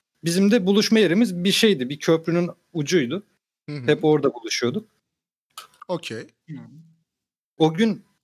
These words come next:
Speaker 1: e, işte çıktım. Üstümü başımı böyle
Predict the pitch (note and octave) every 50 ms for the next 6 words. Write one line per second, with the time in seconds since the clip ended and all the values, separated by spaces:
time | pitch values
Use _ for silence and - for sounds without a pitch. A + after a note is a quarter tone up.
0 | _ - D3+ C#3 C3+ C#3+ C3+ - C#3+ - - - D#3+ F3+ - - - A3 A3 -
1 | - F#3+ A3 G#3 - _ _ _ _ _ _ _ _ _ _ _ _ _ _ _
2 | - E3 D3+ - - D#3 D3+ D3+ C#3 D3 C#3 - - D3+ C#3 C#3 C#3+ C#3+ D3 C#3+
3 | -